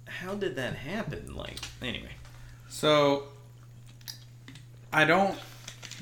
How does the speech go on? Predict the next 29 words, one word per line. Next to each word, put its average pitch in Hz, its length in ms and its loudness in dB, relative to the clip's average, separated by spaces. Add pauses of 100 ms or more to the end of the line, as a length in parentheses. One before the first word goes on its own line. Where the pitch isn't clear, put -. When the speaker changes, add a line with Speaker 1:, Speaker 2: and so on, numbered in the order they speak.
(180)
Speaker 2:
did 160 160 2
they 208 200 6
mention 233 800 4
in 180 300 -2
the 175 200 0
synopsis 170 760 -4
at 175 100 0
all, 175 460 0
uh, 147 560 0
about 143 380 -2
the 143 220 0
children 143 840 2 (560)
running 147 380 0
in 135 100 0
slow 139 280 -2
motion? 160 560 -2 (280)
Speaker 1:
No, 147 640 8
'cause, 113 360 0 (200)
'cause 113 220 2
that 131 240 8
Speaker 2:
No? 135 60 4
Speaker 1:
would 123 180 6
be, 117 520 4 (180)
uh, 107 200 0
foolish 123 640 6
Speaker 2:
Did 170 180 6
Speaker 1:
because 202 240 10
Speaker 2:
they 202 60 4
mention 214 760 2